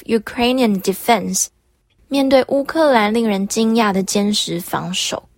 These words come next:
Conscript，C O N S C，C O N S C R I P T，是指征召入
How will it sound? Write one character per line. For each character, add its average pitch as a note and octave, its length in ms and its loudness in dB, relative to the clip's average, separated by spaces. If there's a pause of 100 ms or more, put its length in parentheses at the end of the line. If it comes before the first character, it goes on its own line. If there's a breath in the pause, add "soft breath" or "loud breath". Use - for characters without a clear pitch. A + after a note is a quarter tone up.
(540)
Conscript，C - 1500 -2
O B3 280 2
N B3 380 0
S G#3+ 340 0 (160)
C，C - 1040 -4
O C#4 240 4
N C#4 320 -2
S A3 340 0
C A3+ 360 0 (100)
R F#3+ 380 2
I G3+ 300 0
P G3+ 260 -8
T， A#3 400 -2 (320 loud breath)
是 B3+ 260 0
指 F#2+ 260 -6 (300)
征 B3+ 320 2
召 A3+ 300 4
入 A3+ 280 -2